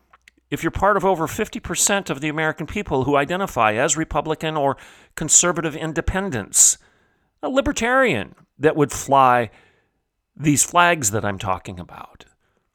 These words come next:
If, if you're one of those people, then what Acosta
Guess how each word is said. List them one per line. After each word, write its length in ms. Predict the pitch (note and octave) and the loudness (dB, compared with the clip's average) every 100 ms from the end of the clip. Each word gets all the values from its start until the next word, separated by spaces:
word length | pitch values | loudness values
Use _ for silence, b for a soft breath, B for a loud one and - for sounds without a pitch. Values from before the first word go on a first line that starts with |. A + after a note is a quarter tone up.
| _ _ _ _ _ _ _ _ _ _ _ _ _ _ _ _ _ | _ _ _ _ _ _ _ _ _ _ _ _ _ _ _ _ _
If, 840 | - C4+ F#3+ - - - G#3 G#3 - | -2 -2 -4 -10 -8 -6 -2 -4 0
if 200 | F3+ E3+ | -2 2
you're 180 | G#3 D#4+ | 0 2
one 160 | A#3+ | 2
of 120 | A#3+ | 2
those 200 | A3+ G#3 | 2 0
people, 560 | - A3 A3+ - - - _ _ _ _ _ _ _ _ _ | 0 -6 -6 -10 -16 -18 _ _ _ _ _ _ _ _ _
then 180 | D3 C#3+ | -4 -2
what 260 | C#3 G3 - | 2 2 0
Acosta 680 | C3+ - D#3 F#3+ - C4+ | -8 -2 0 0 -4 -8